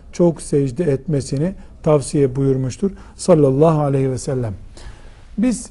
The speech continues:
bu hadisi şeriflerden şunu çıkarıyoruz. Allah'a yaklaşmak isteyen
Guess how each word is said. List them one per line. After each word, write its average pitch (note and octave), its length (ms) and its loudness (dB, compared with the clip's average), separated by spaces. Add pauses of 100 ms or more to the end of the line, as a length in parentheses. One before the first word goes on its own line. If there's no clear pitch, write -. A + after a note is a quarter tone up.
bu A3 220 2
hadisi F#3 440 0
şeriflerden D#3+ 800 0 (200)
şunu F3+ 320 -2
çıkarıyoruz. - 720 -16 (1120)
Allah'a G3+ 480 6
yaklaşmak F#3 760 2
isteyen E3 520 0